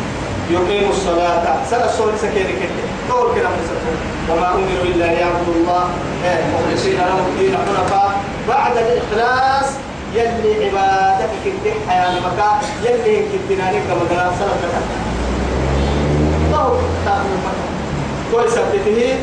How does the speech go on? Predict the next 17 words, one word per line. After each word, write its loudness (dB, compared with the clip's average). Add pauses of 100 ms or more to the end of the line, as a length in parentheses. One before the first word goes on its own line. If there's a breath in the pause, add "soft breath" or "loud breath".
(420)
ينعو 2
سك -2
الدح 0
كده 4
الأمرس 2 (600)
أرحي 0
أرحي 0
ينعو 2
سك -2
يمنه 0
ينعو 2
سك -4 (260)
يقيم 0
الصلاة -2 (640)
سلا 2
الصلاة -2
سكينة -2